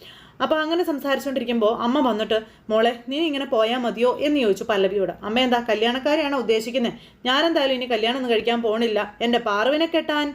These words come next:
സ്വത്തും പണമൊന്നും വേണ്ട, ഈ പെണ്ണിന് മാത്രം മതിയെന്നും പറഞ്ഞ് ആരെങ്കിലും വരും, അവർക്കേ ഞാനിവളെ കെട്ടിച്ചു കൊടുക്കുമെന്നും" പറഞ്ഞ്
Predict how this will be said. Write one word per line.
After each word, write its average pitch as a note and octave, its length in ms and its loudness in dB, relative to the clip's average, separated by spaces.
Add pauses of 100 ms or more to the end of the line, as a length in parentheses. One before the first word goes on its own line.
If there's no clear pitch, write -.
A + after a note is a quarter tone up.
(500)
സ്വത്തും F4 400 2
പണമൊന്നും B3 420 0
വേണ്ട, A#3 260 0 (160)
ഈ D4 100 -2
പെണ്ണിന് C#4 360 0
മാത്രം B3+ 460 -2
മതിയെന്നും A#3+ 340 0
പറഞ്ഞ് A#3 220 2
ആരെങ്കിലും G3+ 500 2
വരും, F4 220 2 (380)
അവർക്കേ B3+ 500 2
ഞാനിവളെ B3 460 0
കെട്ടിച്ചു D#4+ 340 -2
കൊടുക്കുമെന്നും" A#3 480 2
പറഞ്ഞ് G#3 280 -2